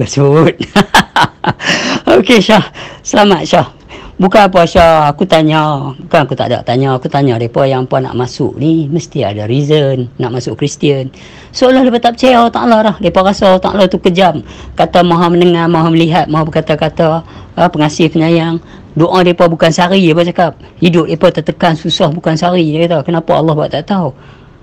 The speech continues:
Ha, sampai mereka mula nampak Allah ni tak betul. Muhammad ni satu metos yang entah apa-apa bagi mereka. Mereka kata kat aku. So, kita kena mau masuk. Muhammad mana yang bercerita?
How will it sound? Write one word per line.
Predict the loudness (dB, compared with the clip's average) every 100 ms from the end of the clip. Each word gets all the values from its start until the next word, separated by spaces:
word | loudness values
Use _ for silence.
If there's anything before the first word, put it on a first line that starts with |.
| -20 -12 -4
Ha, | -2 -2 -4
sampai | -4 0 2
mereka | 2 2
mula | 2 2 2
nampak | 0 0
Allah | 0 0 0 2
ni | 2 0 -4 -20 -20 -6
tak | -2 -2
betul. | 2 2 0 -6 -20 -20 -20 -20 -4
Muhammad | 0 2 2 0 0
ni | -2 -2 -8 -20 -20
satu | -4 -2 0 2
metos | 2 0 0 0
yang | 2 2 2
entah | 0 0
apa-apa | 2 0 0 -2
bagi | 0 -2
mereka. | -4 -4
Mereka | -4 -4
kata | -4
kat | -6 -8
aku. | -12 -14 -20 -20 -20 -20 -20 -20
So, | -12 -4 -2
kita | -2 -4 -4
kena | 0 0
mau | 0 -2
masuk. | -2 -2 -2 -2
Muhammad | 0 0 -2
mana | -2 -2
yang | -4 -6
bercerita? | -8 -10 -10 -10 -12